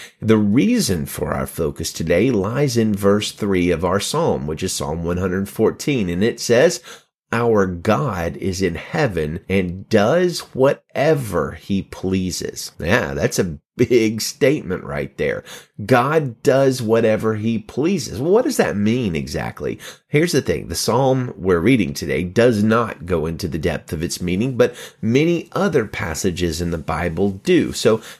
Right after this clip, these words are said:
let's dive in and read a little bit about what the Bible teaches us about God's sovereignty, beginning with a sextet of statements from the book of Proverbs.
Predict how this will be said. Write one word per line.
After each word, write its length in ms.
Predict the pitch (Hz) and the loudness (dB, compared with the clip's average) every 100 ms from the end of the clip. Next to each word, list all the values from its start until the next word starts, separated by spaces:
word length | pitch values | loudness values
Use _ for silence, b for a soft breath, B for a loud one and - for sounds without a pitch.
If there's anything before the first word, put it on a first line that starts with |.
| - | 0
let's 340 | 131 220 - | 2 2 0
dive 400 | 233 240 240 170 | 2 4 4 4
in 220 | 147 113 95 | 4 4 2
and 200 | 90 85 | 0 2
read 220 | 107 98 | 4 4
a 60 | |
little 320 | 90 95 98 82 | 2 2 2 0
bit 240 | 90 80 | 0 -2
about 300 | 71 80 82 | -2 -6 -2
what 180 | 92 131 | -2 0
the 40 | |
Bible 420 | 101 - 92 95 | -2 -2 -2 -2
teaches 600 | 101 - 143 139 117 104 | -4 -6 -4 -2 -2 -2
us 160 | 107 - | -2 -2
about 420 | 92 90 87 - | -2 -2 -4 -6
God's 580 | - 95 98 98 - - | -2 0 2 0 -2 -8
sovereignty, 1040 | - - - 110 127 104 92 76 92 82 - | -10 -8 -6 -4 -2 0 0 -2 0 0 2
beginning 400 | 110 120 147 196 | 4 4 4 2
with 180 | 196 165 | 2 2
a 60 | |
sextet 720 | - 131 131 - - 90 87 | 0 0 -2 -8 -2 0 0
of 160 | 104 87 | -4 -4
statements 600 | - 113 107 - 90 - | -2 2 2 0 -4 -4
from 180 | - 92 | -4 -2
the 80 | 82 | 0
book 220 | 78 92 | 0 -2
of 160 | 87 - | -6 -4
Proverbs. 640 | - 117 107 71 - | 2 2 2 0 -4